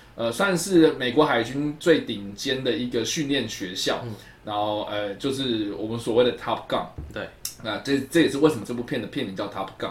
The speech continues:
Speaker 2: Yeah。
Speaker 1: 他就进到这个机构里面去训练，然后在里面，呃，跟这个担任教官的女教官啊，
Speaker 2: <laughs>
Speaker 1: 那个，呃，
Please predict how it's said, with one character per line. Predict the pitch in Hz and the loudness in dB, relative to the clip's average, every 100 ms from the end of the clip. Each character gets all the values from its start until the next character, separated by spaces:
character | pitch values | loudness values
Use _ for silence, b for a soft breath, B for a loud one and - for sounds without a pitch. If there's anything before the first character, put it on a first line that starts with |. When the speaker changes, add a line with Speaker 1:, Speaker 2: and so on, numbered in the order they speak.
| - | -8
Speaker 2:
Yeah。 | 95 90 | -14 -8
Speaker 1:
他 | 127 | 0
就 | 143 | 2
进 | 143 139 | 2 0
到 | 131 120 | 2 2
这 | 113 | 0
个 | 120 | -4
机 | - 113 | -4 -6
构 | 117 120 | 0 0
里 | 101 | 0
面 | 110 107 | -6 -6
去 | - | -4
训 | 120 - 160 143 | -4 0 2 6
练， | 151 98 | 6 4
然 | 101 | -2
后 | 113 127 | 0 2
在 | 143 | 2
里 | 120 104 | 0 0
面， | 123 120 113 B B | -2 -2 -4 B B
呃， | 113 110 104 | -6 -4 0
跟 | 131 123 | 2 2
这 | 139 | 2
个 | 131 | -2
担 | - 147 139 | 0 0 4
任 | 160 139 | 2 4
教 | 175 143 | 4 6
官 | 120 131 127 | 6 4 2
的 | 139 120 107 B B | 2 0 0 B B
女 | 135 131 | -6 -4
教 | 120 175 143 | 4 6 6
官 | 139 135 139 - | 6 4 4 0
啊， | 170 113 165 - | -2 -2 -4 -10
Speaker 2:
<laughs> | 151 - | -10 -2
Speaker 1:
那 | 120 | 2
个， | 117 107 107 - - - | 4 2 -2 -6 -8 -8
呃， | 113 107 | -6 -4